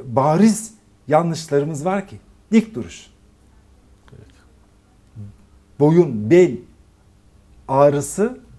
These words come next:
Speaker 1: hatta fıtığı olmayan insan yok neredeyse.
Speaker 2: Evet.
Speaker 1: Baktığımız zaman filmlere boynunda düzleşme olmayan insan yok. Hele şimdi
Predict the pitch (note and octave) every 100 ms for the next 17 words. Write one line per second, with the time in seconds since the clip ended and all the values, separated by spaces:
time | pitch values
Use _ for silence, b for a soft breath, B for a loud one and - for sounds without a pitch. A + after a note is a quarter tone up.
0 | - _ _ _ _ _ _ - _ -
1 | E3+ F#3+ G3+ F3 D3 - _ _ _ _
2 | _ _ _ - _ - _ _ E3+ E3
3 | G#3 A3+ G3+ A3+ G#3+ G#3 G3+ G3 G3 F#3+
4 | E3 B2 G#2 F2+ F#2 - _ _ _ _
5 | _ _ _ _ - D2+ C#2+ _ _ _
6 | _ _ D#3 D#3 - G3+ A3 G#3+ G#3 G#3
7 | G3 F#3 F#3 F#3+ G3+ F3+ F3+ F3+ F#3+ F#3+
8 | F#3 D#3+ F#3+ F3 F#3 F3+ F3+ F3 D#3 -
9 | D#3 A#2 F#3 G#3+ G#3 F#3+ G#3